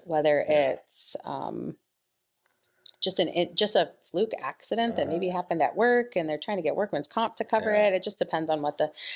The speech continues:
Speaker 1: situation is, but you feel for them. And then I don't overinflate my prices because the, the client in the end pays for the
Speaker 2: It
Speaker 1: life
Speaker 2: is
Speaker 1: care
Speaker 2: passed
Speaker 1: plan.
Speaker 2: on.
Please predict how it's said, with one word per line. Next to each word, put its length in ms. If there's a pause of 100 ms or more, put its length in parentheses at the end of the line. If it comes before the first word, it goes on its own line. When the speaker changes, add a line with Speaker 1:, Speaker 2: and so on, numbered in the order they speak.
(160)
Speaker 1:
situation 540
is, 100
but 100
you 100
feel 260
for 160
them. 340 (420)
And 160
then 360 (500)
I 60
don't 200 (240)
overinflate 840
my 100
prices 580
because 320
the, 120 (160)
the 60
client 380
in 60
the 120
end 160
pays 440 (520)
for 200
the 80
Speaker 2:
It 40
Speaker 1:
life 100
Speaker 2:
is 120
Speaker 1:
care 120
Speaker 2:
passed 260
Speaker 1:
plan. 100
Speaker 2:
on. 60